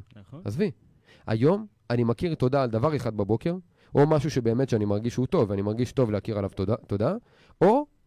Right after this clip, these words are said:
Speaker 2: על משהו רע. והאימפקט שזה יוצר לי, הוא פי מיליון יותר משמעותי, מלכתוב חמש מאות דברים בכל יום שאני מכיר עליהם תודה.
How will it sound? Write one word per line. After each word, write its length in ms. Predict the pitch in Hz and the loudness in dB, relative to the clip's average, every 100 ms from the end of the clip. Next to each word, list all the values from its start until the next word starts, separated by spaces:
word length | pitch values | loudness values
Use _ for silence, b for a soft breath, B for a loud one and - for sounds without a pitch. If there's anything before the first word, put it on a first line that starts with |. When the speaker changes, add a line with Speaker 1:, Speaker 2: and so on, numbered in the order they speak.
| - | -4
Speaker 2:
על 100 | 165 | -2
משהו 280 | 196 220 214 | -2 -2 -4
רע. 80 | 190 _ _ _ _ _ _ | -4 _ _ _ _ _ _
והאימפקט 880 | 120 127 135 226 294 254 143 107 - | 0 2 4 2 0 0 -2 -2 -2
שזה 240 | 127 107 | -2 0
יוצר 400 | 113 110 - 113 | 0 0 0 0
לי, 180 | 107 120 143 _ _ _ _ _ _ _ | 0 -2 -6 _ _ _ _ _ _ _
הוא 120 | 135 127 | -6 -2
פי 100 | 220 | 0
מיליון 440 | 196 185 165 175 | 0 0 2 4
יותר 260 | 156 131 135 | 4 0 0
משמעותי, 600 | 131 107 113 113 196 226 226 B B | 0 0 0 2 2 0 -2 B B
מלכתוב 540 | 156 170 - 226 175 | 4 4 4 4 4
חמש 360 | 151 196 220 - | 2 4 4 2
מאות 140 | 156 | 0
דברים 300 | 117 117 110 | 2 0 0
בכל 260 | 107 120 113 | -2 0 2
יום 140 | 107 | 2
שאני 180 | 101 104 | -2 -2
מכיר 300 | 101 - 98 | -2 -4 -4
עליהם 220 | 95 90 | -4 -6
תודה. 220 | - 95 | -6 -6